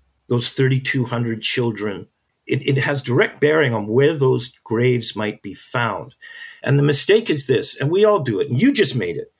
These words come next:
So, you know, the, the, the Truth and Reconciliation found that these children died at the residential schools, right?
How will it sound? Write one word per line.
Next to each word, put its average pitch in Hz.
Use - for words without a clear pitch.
So, 151
you 165
know, 143
the, 143
the, 127
the 113
Truth 139
and 127
Reconciliation 113
found 107
that 104
these 104
children 110
died 107
at 110
the 101
residential 95
schools, -
right? -